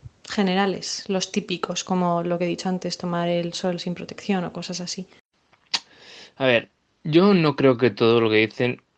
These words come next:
Speaker 2: que aumenta el riesgo de cáncer sea realmente real. O sea, no, no creo que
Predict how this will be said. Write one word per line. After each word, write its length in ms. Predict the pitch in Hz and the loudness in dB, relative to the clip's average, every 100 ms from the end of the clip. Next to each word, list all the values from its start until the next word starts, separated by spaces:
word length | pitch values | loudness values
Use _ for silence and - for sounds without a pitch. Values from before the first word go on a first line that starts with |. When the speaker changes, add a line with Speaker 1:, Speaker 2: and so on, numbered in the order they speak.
| _ | _
Speaker 2:
que 100 | - | -6
aumenta 300 | 117 123 120 | -4 -4 -2
el 220 | 113 113 | -2 -2
riesgo 260 | 113 120 120 | -4 -2 -2
de 80 | 113 | -2
cáncer 340 | 123 123 127 | -4 -6 -8
sea 340 | - 123 117 117 | -6 -2 0 0
realmente 1120 | 113 113 117 120 117 123 117 113 110 92 - _ _ - - _ _ - | -2 -4 -6 -6 -6 -6 -6 -8 -12 -14 -18 _ _ -20 -20 _ _ -4
real. 420 | 117 107 107 147 _ _ | 0 0 -4 -18 _ _
O 40 | |
sea, 240 | - 110 113 | -4 -2 -2
no, 140 | 123 | -4
no 180 | 143 139 | -6 -6
creo 240 | 147 143 | -4 -4
que 340 | 135 139 131 | 0 0 0